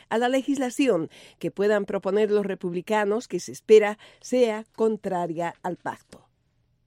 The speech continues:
Las preocupaciones por el crecimiento de la economía china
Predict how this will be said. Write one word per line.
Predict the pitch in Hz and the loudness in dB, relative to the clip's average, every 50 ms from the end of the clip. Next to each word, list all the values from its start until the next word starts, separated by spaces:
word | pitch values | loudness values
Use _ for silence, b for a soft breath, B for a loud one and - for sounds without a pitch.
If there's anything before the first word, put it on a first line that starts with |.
| _ _ _ _ _ _ _ _ _ _ b b b b b b b b | _ _ _ _ _ _ _ _ _ _ b b b b b b b b
Las | 196 220 220 220 214 208 - | 2 4 4 4 4 2 2
preocupaciones | - 240 233 226 220 - 208 214 208 - - 269 262 240 214 226 240 302 - | 4 4 4 4 4 2 -2 -2 -2 -2 0 2 4 4 4 4 2 0 -2
por | - 233 208 196 | -2 -2 -2 0
el | 185 180 - | -2 -2 0
crecimiento | - 220 214 220 - 208 190 214 220 220 214 - 214 | 2 4 4 4 4 0 0 2 2 2 2 0 0
de | 208 196 | 0 0
la | 190 | -2
economía | 185 - 202 196 180 196 294 220 208 | -2 -4 -4 -2 0 4 4 4 4
china | 190 - - 269 285 277 262 254 247 | 2 2 2 2 2 2 2 0 -2